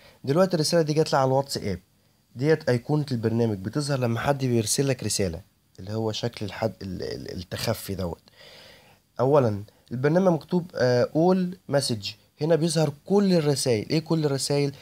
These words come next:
الرسائل بتاعة ال-، الماسنجر، والرسائل بتاعة التليجرام، والرسائل بتاعة الفايبر، والرسائل بتاعة الواتساب. يعني هنا اللي هو الأيقونة الأولانية ديت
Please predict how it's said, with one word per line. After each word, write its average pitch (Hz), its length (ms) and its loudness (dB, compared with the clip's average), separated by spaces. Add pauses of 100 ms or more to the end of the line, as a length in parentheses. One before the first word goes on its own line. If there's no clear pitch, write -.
(160)
الرسائل 135 320 0
بتاعة 127 360 2
ال-، 113 560 2
الماسنجر، 147 640 2
والرسائل 123 340 -2
بتاعة 117 260 -2
التليجرام، 131 800 2
والرسائل 131 400 2
بتاعة 117 300 0
الفايبر، 151 540 2
والرسائل 139 360 2
بتاعة 120 300 2
الواتساب. 131 520 4 (520)
يعني 127 340 2
هنا 160 220 4 (220)
اللي 104 280 -4
هو 135 280 2 (280)
الأيقونة 110 760 0
الأولانية 127 540 2
ديت 117 420 -2